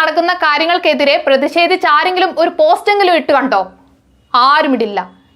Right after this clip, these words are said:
ഈ ഒരു വാർത്ത ആരും കണ്ടിട്ടില്ല എന്നുള്ള രീതിയിൽ കണ്ണടച്ചങ്ങിരിക്കും. അതാണ് കണ്ണടച്ച് ഇരുട്ടാക്കുക എന്ന് പറയില്ലേ, ആ ഒരു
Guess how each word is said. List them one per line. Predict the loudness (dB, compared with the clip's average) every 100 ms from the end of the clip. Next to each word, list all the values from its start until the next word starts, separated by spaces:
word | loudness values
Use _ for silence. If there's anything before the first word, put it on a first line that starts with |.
| _ -4
ഈ | 0
ഒരു |
വാർത്ത | 2 2 2 0
ആരും | 0 -2 -2
കണ്ടിട്ടില്ല | 0 -2 0 0
എന്നുള്ള | 0 0 0 0
രീതിയിൽ | 0 0 -4 -6 -6
കണ്ണടച്ചങ്ങിരിക്കും. | -2 0 0 -2 -4 -4 -4 -6 -12 -16 _ _ _ _ _ -4
അതാണ് | 0 0 -2 -8 -10 -4
കണ്ണടച്ച് | -2 -2 -4 -2
ഇരുട്ടാക്കുക | -2 0 -2 0 2
എന്ന് | 2 2
പറയില്ലേ, | 0 0 0 -4 -10 -14 -2
ആ | 2 2
ഒരു | 0